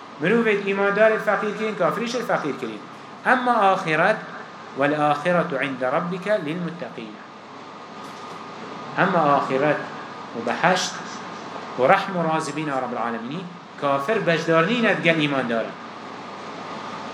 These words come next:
بس بو مروفت متقیه. بس بو می مروفیه اوی متقیه. متقیه اوی خو پاراستی شرکه،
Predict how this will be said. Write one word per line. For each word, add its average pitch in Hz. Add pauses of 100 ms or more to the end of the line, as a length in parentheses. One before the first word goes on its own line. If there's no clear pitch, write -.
بس 226
بو 226
مروفت 254
متقیه. 170 (1200)
بس 190
بو 175
می 233
مروفیه 247
اوی 214
متقیه. 170 (600)
متقیه 180
اوی 247
خو 220
پاراستی 233
شرکه، 170